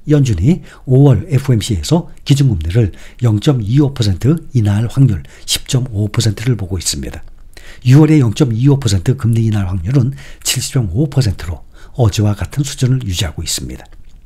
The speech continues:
미국 증시가 지난해 시월 말 이후 지금 오 개월째 쉬지 않고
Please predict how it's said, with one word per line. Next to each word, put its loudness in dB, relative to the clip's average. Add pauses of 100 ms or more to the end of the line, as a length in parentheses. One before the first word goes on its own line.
(600)
미국 2
증시가 -2 (600)
지난해 2
시월 2
말 0
이후 -2 (140)
지금 -4
오 2
개월째 0
쉬지 -2
않고 0